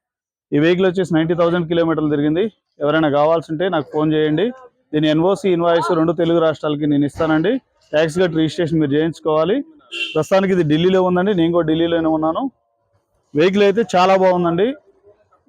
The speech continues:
బానెట్ నుంచి డిక్కీ దాకా, ఫ్రంట్ గ్లాస్ నుంచి బ్యాక్ గ్లాస్ దాకా ఏ పీస్ కూడా రీప్లేస్ కావాలండి. చాలా అంటే చాలా బాగుంది వెహికల్. ఆటోమేటిక్ కావాల్సిన వాళ్ళకి కాల్ చేయండి.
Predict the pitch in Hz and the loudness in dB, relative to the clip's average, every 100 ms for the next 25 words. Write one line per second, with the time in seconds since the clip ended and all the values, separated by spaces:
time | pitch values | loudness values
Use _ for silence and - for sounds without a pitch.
0 | _ 381 _ _ _ _ _ _ _ - | _ -20 _ _ _ _ _ _ _ -2
1 | 156 196 196 214 202 175 180 190 185 175 | 2 4 2 2 0 -2 0 0 2 0
2 | 175 175 - 165 165 180 185 165 160 160 | -2 -4 -4 -4 0 -2 -2 -4 -2 0
3 | 160 156 165 151 156 - 170 185 196 175 | 0 -2 -2 -2 -4 -2 -2 0 -2 -2
4 | 180 165 156 160 143 147 156 190 156 156 | -4 -2 -4 -4 -2 -4 -4 -4 0 0
5 | 165 143 151 147 143 147 160 151 156 185 | 0 -2 -2 0 -2 -2 -2 -2 -2 -4
6 | 185 151 165 165 156 151 147 143 151 170 | -2 -2 0 -2 -4 -2 -2 -2 -6 -6
7 | 180 254 _ _ _ - 151 156 160 160 | -6 -10 _ _ _ -2 0 2 2 0